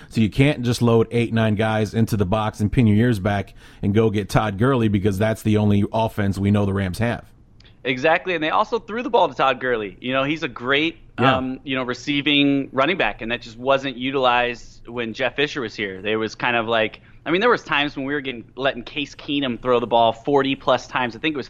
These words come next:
Speaker 2: three games in a row, Case Keenum had forty plus passing attempts. And no knock on Case Keenum. He's found his way in this league, obviously, at this point. Uh, but at that point, it was, you know, he was really the best option, and,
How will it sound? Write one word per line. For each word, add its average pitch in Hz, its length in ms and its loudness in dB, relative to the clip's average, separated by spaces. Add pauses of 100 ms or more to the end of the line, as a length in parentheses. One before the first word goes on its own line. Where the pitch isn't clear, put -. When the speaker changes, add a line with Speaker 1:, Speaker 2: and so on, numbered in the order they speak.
Speaker 2:
three 208 300 -6 (360)
games 185 340 -2
in 143 80 0
a 131 40 0
row, 123 420 6 (280)
Case 139 220 0
Keenum 135 240 0
had 113 180 -4
forty 156 280 -2
plus 135 360 0 (160)
passing 123 320 -4
attempts. 107 320 -8
And 113 160 -8 (200)
no 240 100 2
knock 196 240 4
on 143 120 -2
Case 135 200 -6
Keenum. 143 240 -4
He's 120 140 -8
found 135 200 2
his 123 120 -4
way 131 120 2
in 123 100 0
this 113 140 -8
league, 135 240 0
obviously, 113 440 -2
at 110 80 -6
this 113 120 -10
point. 120 320 -6 (320)
Uh, 120 140 4
but 131 320 2
at 147 160 0
that 170 220 2
point, 185 340 -2
it 156 80 -2
was, 151 380 -8
you 147 100 -6
know, 139 100 -4
he 143 140 -4
was 139 180 -4
really 160 300 4
the 131 80 -4
best 143 340 -2
option, 139 520 0
and, 123 260 -6